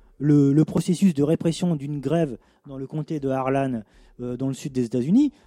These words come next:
C'est très instructif, instructif, très intéressant pour voir comment, euh, une démocratie dans ses apparences, mais une démocratie c'est avant tout la démocratie des marchés, c'est avant tout la liberté, la liberté des marchés et rien d'autre. Euh, quand on voit la façon dont les Black Panthers ont été réprimés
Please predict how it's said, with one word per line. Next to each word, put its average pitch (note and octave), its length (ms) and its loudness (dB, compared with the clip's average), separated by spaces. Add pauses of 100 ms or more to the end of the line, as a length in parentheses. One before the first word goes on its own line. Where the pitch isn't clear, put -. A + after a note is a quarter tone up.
C'est - 200 -20
très C3 220 -18
instructif, D3+ 480 -8 (220)
instructif, D#3+ 500 -6
très C#3 220 -10
intéressant D#3 500 -2 (420)
pour D#3 120 -18
voir E3 240 -12
comment, G3+ 400 -10 (340)
euh, C#3+ 460 -8
une G3+ 180 2
démocratie F#3 640 2
dans D3 140 0
ses C3 120 -4
apparences, A#3 360 0
mais C#3 60 -10
une C3+ 80 -8
démocratie D3 520 -6
c'est D3 120 -8
avant C3 200 -4
tout D#3 220 -2 (360)
la C3+ 140 -2
démocratie C3+ 480 -2
des C3+ 140 -10
marchés, D3 320 -12
c'est - 140 -14
avant C3+ 280 -12
tout - 80 -20
la C#3 100 -10
liberté, C3 440 -10
la B2+ 100 -8
liberté C3 380 -2
des B2+ 60 4
marchés C#3+ 340 2
et G#3 40 4
rien B2+ 200 -2
d'autre. B3+ 340 0 (500)
Euh, D3 320 0 (440)
quand F#3+ 140 6
on F#3+ 100 4
voit F#3+ 120 6
la F3+ 120 4
façon F#3+ 260 2
dont D#3+ 80 0
les D3 100 2
Black D3+ 200 -2
Panthers E3 480 -8
ont C#3 80 -10
été C3+ 180 -10
réprimés C#3 580 -8